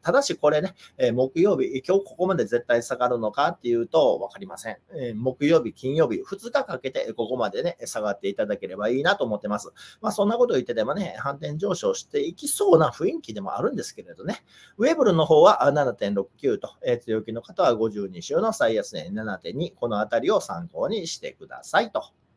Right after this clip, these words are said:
さあ、ここからがね、はい、後半戦ということで、レバナスアンチよ、低減のリスクばっかり言ってるけれど、真逆の存在、低増のリスクのことを知っているのかということでね、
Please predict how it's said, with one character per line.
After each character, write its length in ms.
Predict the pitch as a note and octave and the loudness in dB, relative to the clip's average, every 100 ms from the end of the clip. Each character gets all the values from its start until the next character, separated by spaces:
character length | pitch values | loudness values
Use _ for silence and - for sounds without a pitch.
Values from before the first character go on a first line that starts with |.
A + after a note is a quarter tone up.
| _ - | _ 2
さ 200 | - D#4+ | 8 8
あ、 60 | F3+ | 8
こ 160 | F3 | 4
こ 160 | D3+ F3 | 4 4
か 100 | A3 | 4
ら 140 | G#3 | 4
が 180 | C#3+ A2+ | 4 2
ね、 240 | A#2+ C#3+ - | 0 -2 -4
は 160 | - C#3 | 2 2
い、 80 | B2 | 4
後 240 | - C#3+ | 4 4
半 240 | C3 C3 B2+ | 4 2 0
戦 220 | E3+ E3+ | -2 0
と 100 | C3 | 0
い 60 | |
う 40 | A2 | -2
こ 80 | G2+ | -4
と 100 | D#2 | -8
で、 100 | - | -10
レ 180 | - - | -2 2
バ 120 | C3+ | 4
ナ 120 | C#3+ D#3 | 4 4
ス 100 | A3+ | 4
ア 140 | A#3+ | 2
ン 80 | A#3+ | 2
チ 140 | - | -2
よ、 260 | F3 F2 - | -2 -4 -6
低 240 | - F#3 G3 | -2 0 2
減 160 | F#3+ | 2
の 100 | F#3+ | 0
リ 80 | F#3 | 0
ス 80 | F3+ | -2
ク 100 | C#3 | 0
ば 120 | A#2 | -2
っ 40 | G#2 | 0
か 120 | C3 | -2
り 100 | G2+ | -2
言 80 | A#2+ | -6
っ 20 | |
て 140 | - | -2
る 100 | A#2+ | -2
け 60 | A2+ | 0
れ 160 | G#2 | -2
ど、 160 | F2 F2 | -2 -6
真 380 | G2+ A#2 B2 C3 | -8 -8 -2 0
逆 240 | C3+ C#3+ | 0 -2
の 100 | D3+ | -2
存 220 | C#3 E3 D#3+ | -2 -2 0
在、 300 | D#3 D3+ - _ _ | 0 0 -8 _ _
低 180 | G#3 G#3 | 6 8
増 160 | G3 | 6
の 140 | F#3+ G3 | 2 2
リ 80 | G3+ | 0
ス 160 | - | -4
ク 80 | A#2+ | -6
の 100 | A2+ | -4
こ 160 | A2 A2 | -2 0
と 140 | F#2 | 0
を 60 | F#2 | -2
知 160 | - | -2
っ 60 | D#3+ | -2
て 120 | - | 0
い 40 | F#3+ | 0
る 100 | A3 | 2
の 140 | F#3 | 2
か 280 | - A2 F#2 | 2 0 0
と 80 | A2 | -4
い 60 | A#2 | -6
う 20 | |
こ 180 | - B2 | -4 -4
と 80 | G#2 | -4
で 100 | G#2 | -4
ね、 140 | D3+ | -6